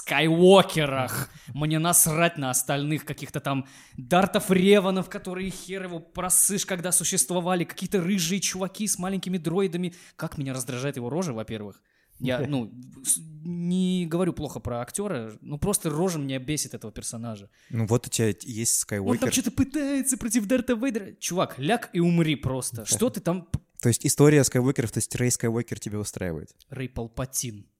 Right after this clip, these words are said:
Speaker 2: Но она ж Скайуокер.
Speaker 1: Кстати, вот если так подумать, смотри, пр-, вот еще раз
Speaker 2: Ладно,
Speaker 1: вернемся
Speaker 2: мы
Speaker 1: к
Speaker 2: тут,
Speaker 1: "Звездным
Speaker 2: мы
Speaker 1: войнам".
Speaker 2: это
Speaker 3: Почему она Скайуокер?
Speaker 2: В смысле, она ста-, Скайуокер, она
Speaker 1: Смотри,
Speaker 2: в конце стала
Speaker 1: у,
Speaker 2: Скайуокером.
Speaker 1: у, у нас шестой эпизод, по идее, это финал, да? Ну, давайте,
Speaker 2: "Звездные
Speaker 1: шестой
Speaker 2: войны"
Speaker 1: эпизод — это
Speaker 2: начались,
Speaker 1: финал.
Speaker 2: ну.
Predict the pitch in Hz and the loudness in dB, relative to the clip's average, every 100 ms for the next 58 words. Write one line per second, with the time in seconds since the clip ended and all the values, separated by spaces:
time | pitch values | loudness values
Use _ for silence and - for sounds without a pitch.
0 | _ - 107 113 - 113 110 - 95 - | _ -2 0 2 0 0 0 0 2 4
1 | 320 196 139 131 - - 247 190 214 196 | 4 0 -2 -2 0 0 -2 -2 0 -2
2 | 160 165 196 - - 170 - 247 143 123 | -2 -4 -4 -6 -8 -4 0 2 2 4
3 | 160 233 - 147 - 170 170 165 151 143 | 6 6 6 6 6 8 10 10 10 6
4 | 147 113 104 104 143 123 - - 120 113 | 4 0 -2 -2 -6 -6 -8 -6 -2 -2
5 | - - 196 202 139 135 113 113 117 123 | -2 -10 -6 0 4 4 4 2 0 -2
6 | - 113 98 110 156 104 151 165 175 117 | -2 -2 0 -2 -2 0 2 4 4 4
7 | 123 - 117 175 131 123 - - 185 185 | 0 0 -2 0 0 0 0 4 6 6
8 | - - _ - - - - 226 175 165 | 4 2 _ -4 2 4 4 2 2 0
9 | 143 127 - 160 180 139 160 113 107 123 | 2 2 2 4 2 2 0 0 -4 -10
10 | - 131 113 101 135 988 - 988 988 - | -8 -6 -6 0 6 8 10 10 10 8
11 | - 113 117 127 233 120 120 - - - | 6 2 4 6 6 6 6 4 2 2
12 | 156 123 127 135 | 2 0 -2 -6